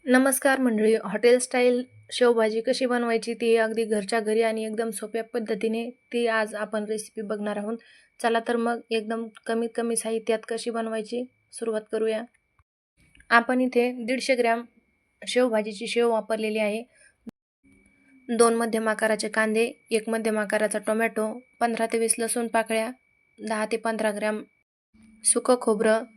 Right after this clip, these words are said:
एक मोठा चमचा तीळ, एक इंच आलं, एक वाटी कोथिंबीर निवडलेली त्याच्या काड्यासहित, कोल्हापुरी मसाला,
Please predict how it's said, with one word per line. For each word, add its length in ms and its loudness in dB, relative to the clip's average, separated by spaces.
एक 240 0
मोठा 200 0
चमचा 320 -2
तीळ, 220 2
एक 200 2
इंच 220 2
आलं, 480 2
एक 200 0
वाटी 200 2
कोथिंबीर 540 -2
निवडलेली 600 -2
त्याच्या 280 0
काड्यासहित, 560 0
कोल्हापुरी 440 0
मसाला, 500 2